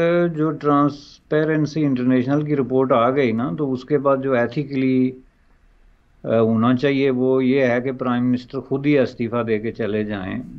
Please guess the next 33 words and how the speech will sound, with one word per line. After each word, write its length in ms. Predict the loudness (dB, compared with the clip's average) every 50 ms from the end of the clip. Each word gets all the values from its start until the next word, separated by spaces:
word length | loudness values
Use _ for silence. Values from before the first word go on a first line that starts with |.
| -14 -8 -6
चूँकि 220 | -4 -2 2 4
उनकी 360 | 6 6 6 6 4 2 0
जो 600 | 0 2 4 4 6 6 4 4 2 2 -2 -4 -8 -12 -14 -14 -16 -18 -20 -20 -20 -20 -20 -20 -20 -20 -20 -20 -20 -20 -20 -20 -14 -6 0
सबसे 300 | 0 0 0 2 0 0
बड़ा 280 | 2 2 2 2 2 0
स्लोगन 500 | -2 -4 -6 -4 -4 -4 -4 -4 -6 -4
था 320 | -2 0 0 0 0 -2
उस 320 | -6 -8 -10 -10 -12 -12 -6
पे 120 | -4 -4
वो 160 | -2 -2 -4
फेल 280 | -4 -2 -2 -2 -2 -2
हो 120 | -4 -6
गए। 220 | -8 -14 -18 -20 -20 -20 _ _ _ -20 _ _ _ _ -20 _ _ -20 _ _ _ _ _ _ _ _ _ _ _ _ _ _ _ _ -10 -4
लेकिन 340 | 0 0 2 2 2 0 2
जाहिर 280 | 4 4 4 4 4
है 100 | 2 0
कि 80 | -2 -2
वो 180 | -4 -2 -2
ऐसा 220 | -2 -2 -2 -2 -2
करेंगे 440 | -2 -2 -2 -2 -2 -2 -2 -2 -2
नहीं, 200 | -2 -4 -4 -2
बल्कि 320 | -2 -2 -2 -2 -4 -4
वो 240 | -4 -2 -2 -4 -4
तो 440 | -2 -2 -2 -2 -2 -2 -2 0 0
एक 220 | 0 -2 0 0
लड़ाई 360 | 0 0 2 2 2 2 2
की 140 | 0 -2 0
दावत 320 | 2 2 2 2 2 0
दे 220 | -2 -2 -2 -2 0
रहे 260 | 0 0 0 0 -2
हैं 340 | -4 -4 -6 -4 -4 -4 -2
और 300 | -2 -2 -2 -2 -2 -2
एक 240 | -2 -2 -4 -4